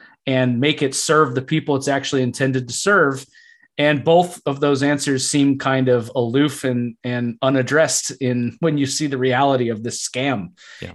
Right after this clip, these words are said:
Speaker 1: And by the way, this is one of the most sickening scams I think we've seen on the show yet, to be, to, to be quite clear.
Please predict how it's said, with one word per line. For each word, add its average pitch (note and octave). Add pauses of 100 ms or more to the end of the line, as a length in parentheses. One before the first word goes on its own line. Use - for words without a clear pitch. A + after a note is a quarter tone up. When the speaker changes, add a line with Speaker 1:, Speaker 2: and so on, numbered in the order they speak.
Speaker 1:
And D3
by A3
the F3
way, D#3+
this E3+
is C3+
one F3
of C#3
the C#3
most C3+
sickening C#3
scams C3+
I A#2+
think C3
we've A#2+
seen B2
on G#2
the G2
show G2
yet, B2 (300)
to E3
be, A#2+
to, F#3
to F3+
be C#3+
quite C#3
clear. B2+